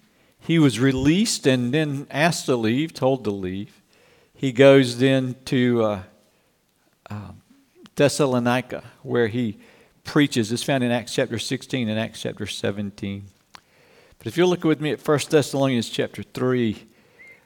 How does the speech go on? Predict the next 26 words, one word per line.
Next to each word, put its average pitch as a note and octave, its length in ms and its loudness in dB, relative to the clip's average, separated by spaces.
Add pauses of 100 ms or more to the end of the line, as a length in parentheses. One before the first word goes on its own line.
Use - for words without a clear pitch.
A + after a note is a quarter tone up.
I D#3 60 -2
want D#3+ 140 2
to A#2+ 40 4
start D#3 400 2
with C3+ 320 2 (580)
Timothy's F3 520 2
encouraging D#3 640 4
report C3 600 2
found D#3+ 320 2
in C#3 280 0 (100)
verse C#3 640 4
six. - 640 2
I C#3 60 0
want D3+ 160 -2
us - 100 -6
to C#3+ 100 2
read C#3 400 2 (640)
from C3+ 200 -4
verse C#3+ 280 4
six - 480 2
through C#3 240 4
verse A#2+ 600 -2
ten B2+ 360 0
as G#2+ 120 -6
we B2 120 -4
begin G#2+ 640 -2